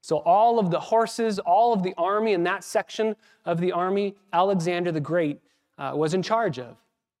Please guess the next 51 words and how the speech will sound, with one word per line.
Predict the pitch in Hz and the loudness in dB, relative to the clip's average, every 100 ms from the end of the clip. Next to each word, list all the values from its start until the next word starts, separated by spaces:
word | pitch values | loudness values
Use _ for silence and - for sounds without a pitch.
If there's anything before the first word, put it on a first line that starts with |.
| _ _ | _ _
And | 151 | -8
so | - 180 | 0 2
when | 170 175 | 2 0
Alexander | 180 208 196 202 185 | 2 2 2 0 0
the | |
Great | 175 185 156 | 2 0 0
became | 156 - - 233 220 208 | -6 -6 -2 0 0 0
emperor, | 254 233 175 185 | -2 0 0 -2
people | 185 202 190 | -2 -4 -4
asked, | 170 180 202 | -2 -2 -2
"Well, | 180 | 0
are | 175 | 0
you | 196 | 2
gonna | 196 | -2
stop | 170 - 185 180 | -4 -2 -2 0
being | 180 | 0
in | 170 | 0
charge | 165 165 160 - _ _ _ - | -2 -2 -4 -8 _ _ _ -10
of | 151 | -6
the | 165 | 0
cavalry?" | 240 240 214 196 | 2 4 4 2
And | |
he | 196 | 2
said, | 196 185 | 0 0
"No, | 202 220 | 2 2
I'm | |
gonna | 196 202 | 2 0
keep | - 254 240 | 0 -2 0
on | 220 214 220 - _ _ | 0 2 2 -2 _ _
working | 165 196 220 233 202 | 2 2 2 0 0
with | 190 196 | 0 -2
the | |
soldiers, | 170 233 233 220 175 | -2 2 2 2 0
working | 175 185 208 | 0 0 0
with | 185 | -2
the | 180 | 0
horses." | 202 190 214 190 | 0 0 -2 -4
In | 190 175 | -4 0
fact, | 196 180 | -2 -2
he | - 208 | -4 -2
would | 185 180 - - - | 2 0 -2 -20 -8
be | 147 196 | 0 0
the | 175 | 0
first | - - 247 233 | -6 -2 -2 -2
to | - 214 | -4 -2
enter | 220 214 | -2 -2
the | 202 | -2
battle, | 175 170 175 | 2 2 2
and | 170 | 0
that's | 196 | -2
why | 214 180 | 0 -2